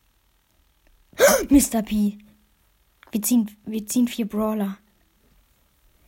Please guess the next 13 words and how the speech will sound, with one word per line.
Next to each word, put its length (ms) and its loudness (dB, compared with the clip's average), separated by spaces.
Wir 140 -8
ziehen 300 0
vier 240 -4
Brawler. 520 -6
Was? 720 -6
Junge, 100 0
wir 160 -4
ziehen 300 -2
vier 280 -8
Brawler. 640 -4
Oh 180 -4
mein 360 -6
Gott. 260 -8